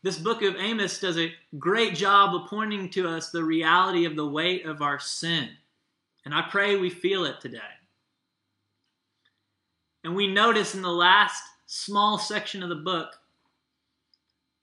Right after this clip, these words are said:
a promise occurs. The prophet Amos points to the reality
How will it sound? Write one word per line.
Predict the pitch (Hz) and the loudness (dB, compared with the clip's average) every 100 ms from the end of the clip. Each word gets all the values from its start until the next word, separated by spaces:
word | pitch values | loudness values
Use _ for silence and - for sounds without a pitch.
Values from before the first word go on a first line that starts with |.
| _ | _
a | 151 | -10
promise | - 190 175 135 - | 0 0 2 -2 -8
occurs. | - 127 - _ _ _ _ _ _ _ _ _ _ _ _ _ _ | -10 -10 -10 _ _ _ _ _ _ _ _ _ _ _ _ _ _
The | 147 | -16
prophet | - 180 190 - 190 - | 0 4 4 2 -4 -2
Amos | 185 180 175 170 - - _ _ _ _ _ _ _ _ _ _ _ _ _ | -2 0 -4 -6 -16 -20 _ _ _ _ _ _ _ _ _ _ _ _ _
points | 202 208 196 - | -2 -2 -2 -2
to | 180 | 0
the | 170 | 2
reality | 156 147 139 120 107 | 2 4 2 2 -4